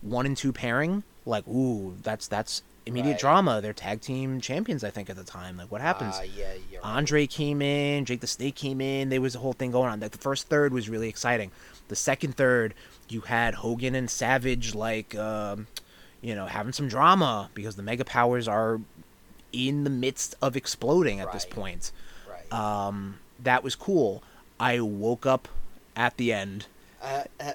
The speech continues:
Speaker 1: and so I'm, I'm very f-, n-, fair
Speaker 2: thi-, this
Speaker 1: to
Speaker 2: was
Speaker 1: think
Speaker 2: the
Speaker 1: I put
Speaker 2: bag
Speaker 1: it
Speaker 2: of
Speaker 1: in
Speaker 2: money,
Speaker 1: this one.
Speaker 2: I think.
Speaker 1: Sure.
Speaker 2: Yeah.
Speaker 1: Yeah, and they were probably like, "Okay, now we gotta do something."
Speaker 2: Mm-hmm.
Speaker 1: You know what I mean? All right. Uh, nineteen ninety Royal Rumble winner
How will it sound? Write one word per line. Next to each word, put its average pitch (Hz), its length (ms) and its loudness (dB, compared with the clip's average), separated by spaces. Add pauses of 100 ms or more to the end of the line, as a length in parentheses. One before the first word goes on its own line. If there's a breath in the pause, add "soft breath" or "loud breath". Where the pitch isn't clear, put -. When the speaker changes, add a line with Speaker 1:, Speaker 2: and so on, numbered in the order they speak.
Speaker 1:
and 117 500 0
so 117 460 4
I'm, 123 280 2
I'm 120 320 0
very 117 560 2
f-, - 240 -12 (160)
n-, 117 220 -8 (480)
fair 139 760 8 (140)
Speaker 2:
thi-, - 60 -18 (100)
this 196 120 -4
Speaker 1:
to - 20 4
Speaker 2:
was 139 80 0
Speaker 1:
think 143 180 -2
Speaker 2:
the 135 60 4
Speaker 1:
I 127 40 4
put - 180 -2
Speaker 2:
bag 117 80 2
Speaker 1:
it 107 80 -4
Speaker 2:
of - 40 -8
Speaker 1:
in 113 100 -4
Speaker 2:
money, 95 120 -6
Speaker 1:
this - 140 -10
one. 80 100 -12
Speaker 2:
I 76 60 -14
think. - 240 -18 (260)
Speaker 1:
Sure. - 400 2 (140)
Speaker 2:
Yeah. 151 160 -4
Speaker 1:
Yeah, 160 80 8
and 143 80 4
they 160 80 8
were 160 40 6
probably 156 280 6
like, 120 240 4
"Okay, 156 220 4
now 127 220 6
we 131 100 4
gotta 120 160 4
do 107 120 -4
something." 113 380 -6
Speaker 2:
Mm-hmm. - 180 2
Speaker 1:
You 92 60 -4
know 87 60 -4
what 90 100 -8
I - 20 -6
mean? 98 200 -4 (120)
All - 60 -12
right. - 160 -14 (760 loud breath)
Uh, 135 400 4
nineteen 147 360 0
ninety 147 500 2 (680)
Royal 135 540 6
Rumble 135 420 4
winner 135 600 2